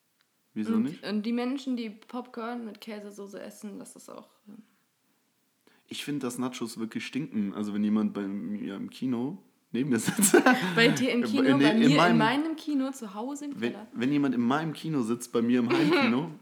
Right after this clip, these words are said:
Speaker 2: <laughs> Ja.
Speaker 1: manchmal, manchmal lade ich auch Gäste ein oder Fremde.
Speaker 2: Voll nett.
Speaker 1: Die sitzen ja einfach.
Speaker 2: <laughs>
Speaker 1: Und die ja
Speaker 2: Herzensmensch.
Speaker 1: Nachos essen, da setze ich mich dann weg. Das stinkt.
Speaker 2: Ja.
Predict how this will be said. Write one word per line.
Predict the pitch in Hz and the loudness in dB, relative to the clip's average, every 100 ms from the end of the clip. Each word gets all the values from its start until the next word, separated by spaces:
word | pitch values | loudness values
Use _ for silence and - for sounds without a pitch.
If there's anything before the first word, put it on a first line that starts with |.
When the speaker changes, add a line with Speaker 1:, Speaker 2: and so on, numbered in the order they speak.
| _ | _
Speaker 2:
<laughs> | _ - | _ -18
Ja. | 90 - _ - | -18 -20 _ -4
Speaker 1:
manchmal, | 117 120 117 113 | -2 0 0 0
manchmal | 113 113 113 107 101 87 | -2 -4 -4 -2 -2 -2
lade | 95 98 107 | 0 2 2
ich | 107 | 0
auch | 107 104 101 - | -4 -4 -6 -6
Gäste | 110 - 101 | -6 -6 -10
ein | 101 107 | -8 -8
oder | 107 101 | -8 -8
Fremde. | - 131 131 127 180 233 - _ | -4 -2 0 -2 -2 -8 -14 _
Speaker 2:
Voll | - | -14
nett. | 165 143 | -8 -4
Speaker 1:
Die | |
sitzen | 127 190 127 | -2 0 2
ja | 110 101 | 2 0
einfach. | 107 127 135 147 _ _ _ - | -4 -6 -10 -14 _ _ _ -14
Speaker 2:
<laughs> | 214 - 214 - | -14 -14 -12 -6
Speaker 1:
Und | 107 113 | -2 0
die | |
ja | 110 | 2
Speaker 2:
Herzensmensch. | |
Speaker 1:
Nachos | 139 131 117 | 0 -2 -6
essen, | 117 113 120 | -6 -4 -2
da | |
setze | 113 123 | 0 -2
ich | 127 | -4
mich | 107 | -4
dann | 110 104 | -6 -6
weg. | 101 - _ - | -10 -12 _ -14
Das | - | -10
stinkt. | - 110 - - | -6 -6 -6 -10
Speaker 2:
Ja. | 247 220 | -12 -12